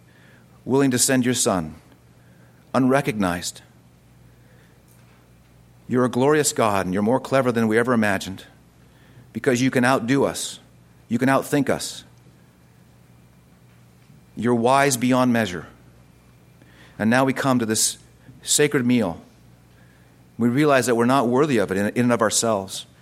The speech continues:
We would have no interest in this un-, unless you created it in us. So, Father, thank you that you are not ashamed of us,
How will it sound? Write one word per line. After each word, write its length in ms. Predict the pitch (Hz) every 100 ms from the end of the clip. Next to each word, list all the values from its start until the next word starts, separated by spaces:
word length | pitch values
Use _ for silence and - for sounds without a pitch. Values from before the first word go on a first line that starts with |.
| - - -
We 100 | 147
would 120 | 135
have 180 | 139 131
no 320 | 135 165 151
interest 340 | 151 135 -
in 120 | 107
this 240 | 90 85 -
un-, 120 | 104 -
unless 320 | 117 127 127
you 80 | 127
created 340 | - 123 107
it 120 | 101
in 100 | 101
us. 300 | 90 - - - _ - - - - - - -
So, 80 | 139
Father, 300 | 143 147 143
thank 260 | 165 160 143
you 60 |
that 80 | 123
you 120 | 135
are 40 | 135
not 160 | 139
ashamed 560 | 127 - 147 151 143 107
of 80 | 90
us, 360 | 85 - -